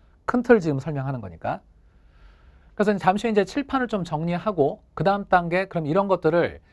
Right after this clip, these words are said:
일 년 동안 시기적절하게 어떤 식으로 그림을 그려가면 되는지 그 큰 그림을 잠시 설명을 하도록 하겠습니다.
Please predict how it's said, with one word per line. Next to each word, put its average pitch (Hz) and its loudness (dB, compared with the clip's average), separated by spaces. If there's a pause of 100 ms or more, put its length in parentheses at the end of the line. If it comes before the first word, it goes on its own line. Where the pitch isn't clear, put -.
(220)
일 240 2
년 254 0
동안 151 0 (600)
시기적절하게 170 -2
어떤 220 0
식으로 196 -4 (420)
그림을 196 0
그려가면 147 -2
되는지 113 -12 (840)
그 127 -14
큰 277 -4
그림을 185 -4
잠시 120 -10
설명을 165 -8
하도록 147 -6
하겠습니다. - -6